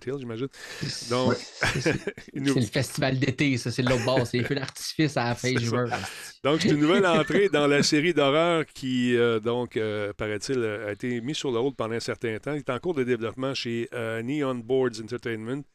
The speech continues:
Speaker 1: compagnie qui est basée du côté de Taïwan. C'est un studio qui est à l'origine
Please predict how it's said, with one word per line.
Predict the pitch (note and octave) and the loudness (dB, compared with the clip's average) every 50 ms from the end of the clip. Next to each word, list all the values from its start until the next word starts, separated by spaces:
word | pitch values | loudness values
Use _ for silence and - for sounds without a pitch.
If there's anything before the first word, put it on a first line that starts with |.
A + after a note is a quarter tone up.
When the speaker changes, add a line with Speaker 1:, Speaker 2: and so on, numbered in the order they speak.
| - - - | -20 -20 -12
Speaker 1:
compagnie | - A#2 G#2 - A2 A2+ C3+ - | -10 -8 -6 -4 -4 -6 -6 -6
qui | - A2+ | -6 -6
est | |
basée | G#2 G#2+ G#2 G2+ G2+ G2+ A#2+ A2+ | -4 -4 -4 -4 -4 -6 -8 -8
du | - | -8
côté | - A#2 G#2+ - A#2+ A2 | -8 -10 -8 -6 -6 -8
de | - | -6
Taïwan. | - A2 G#2 G2+ G2 G#2+ A#2 B2 | -6 -6 -6 -6 -6 -6 -6 -8
C'est | A#2 - - A2 | -8 -8 -10 -10
un | |
studio | G#2 - - G#2+ G#2 A#2+ B2 | -10 -12 -14 -12 -8 -8 -8
qui | A2+ - - | -8 -8 -12
est | G#2 G#2 | -12 -10
à | G#2 | -8
l'origine | G#2+ G#2+ G#2+ G#2 G2+ A#2+ B2 | -8 -8 -8 -6 -6 -6 -6